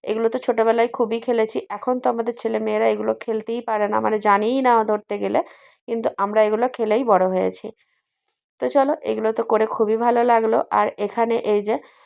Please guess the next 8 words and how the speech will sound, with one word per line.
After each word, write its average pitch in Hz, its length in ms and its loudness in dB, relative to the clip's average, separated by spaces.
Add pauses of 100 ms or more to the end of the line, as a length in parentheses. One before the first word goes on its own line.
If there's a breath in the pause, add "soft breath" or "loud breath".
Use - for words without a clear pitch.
এখানে 240 320 2
টিচাররা 220 460 4 (380)
খেলছে 226 380 0
বলে 247 260 2
আমরা 208 260 2
একটু 214 200 -6
সরে 214 380 0
এলাম। 208 200 2